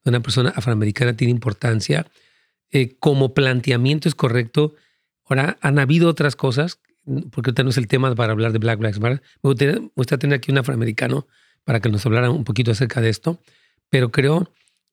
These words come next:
que el darle una importancia a la vida de un afroamericano es correcto. Dice, "Ya que muchos de nuestra gente latina apoyan este movimiento". Repito, el apoyar el movimiento de justicia es correcto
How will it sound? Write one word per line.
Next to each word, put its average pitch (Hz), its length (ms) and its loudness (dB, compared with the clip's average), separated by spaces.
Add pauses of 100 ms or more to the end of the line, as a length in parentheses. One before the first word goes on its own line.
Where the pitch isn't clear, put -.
que 131 120 2
el 120 140 2
darle 151 480 2
una 151 140 4
importancia 127 640 0
a - 20 0
la 113 120 0
vida 123 200 2
de 117 80 0
un 120 80 0
afroamericano 113 720 0 (340)
es - 160 -2
correcto. 120 600 -2 (520)
Dice, 135 160 4
"Ya 143 140 2
que 160 120 0
muchos 143 360 2
de 143 80 4
nuestra 117 300 0
gente 123 340 0
latina 120 440 0
apoyan 123 340 0
este 120 180 -2
movimiento". 110 560 -2 (420)
Repito, 131 500 -4 (100)
el 165 240 2
apoyar 170 840 0 (600)
el 135 180 4
movimiento 135 880 2
de 147 100 2
justicia - 840 -2 (800)
es - 200 0
correcto 127 800 0